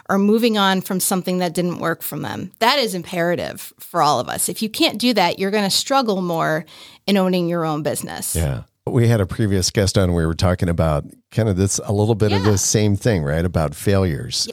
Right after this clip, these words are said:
Speaker 1: Yeah.
Speaker 2: I think that particular guest said, "You know, I expect to fail and I expect to have a lot of failures.
Speaker 1: Yeah.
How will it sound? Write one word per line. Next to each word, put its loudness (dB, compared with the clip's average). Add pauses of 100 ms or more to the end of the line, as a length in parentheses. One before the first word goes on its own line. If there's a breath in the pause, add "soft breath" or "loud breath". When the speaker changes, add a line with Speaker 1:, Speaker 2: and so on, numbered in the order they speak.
Speaker 1:
Yeah. -2
Speaker 2:
I 0
think -2
that -4
particular 0
guest 2
said, 0
"You 2
know, 2
I 4
expect -2
to 2
fail 0 (320 loud breath)
and 2
I 2
expect -2
to 4
have 4
a 4
lot 4
of 2
failures. 0
Speaker 1:
Yeah. -6